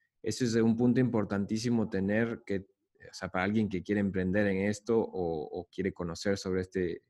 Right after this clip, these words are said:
sobre este negocio, es un punto importantísimo la gente que atiende por la experiencia que decíamos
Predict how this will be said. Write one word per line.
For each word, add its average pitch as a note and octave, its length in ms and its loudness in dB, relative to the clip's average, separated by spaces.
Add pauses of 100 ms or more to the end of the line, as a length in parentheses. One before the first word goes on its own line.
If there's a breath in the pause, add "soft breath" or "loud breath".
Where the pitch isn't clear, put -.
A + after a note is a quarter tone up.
(120)
sobre F#2 180 -4
este F#2+ 160 -6
negocio, G2+ 600 0 (520 soft breath)
es B2 140 2
un C#3+ 140 4
punto B2+ 200 4
importantísimo G#2+ 720 2
la G2 80 2
gente G#2 280 0
que G2 100 -2
atiende A2 420 4
por G#2 220 0
la F#2 80 2
experiencia A2+ 640 2
que A2+ 100 -2
decíamos B2 720 2